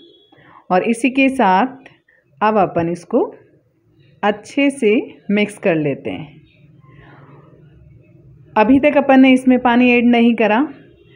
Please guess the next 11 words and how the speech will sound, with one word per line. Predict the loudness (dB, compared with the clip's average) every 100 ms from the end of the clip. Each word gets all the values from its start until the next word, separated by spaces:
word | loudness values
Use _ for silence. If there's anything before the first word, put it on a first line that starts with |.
| _
अपन | -2 0 0
ने | 0
इसके | -2 -2 -4
अंदर | -2 -2
पहले | -2 -2 -2
काचरे | -2 -4 -2 -2
डाले | 0 -2 -2 -4
तो | -4 -4
काचरे | -2 -2 -4 -4 -2
ने | -2
अपना | -4 -6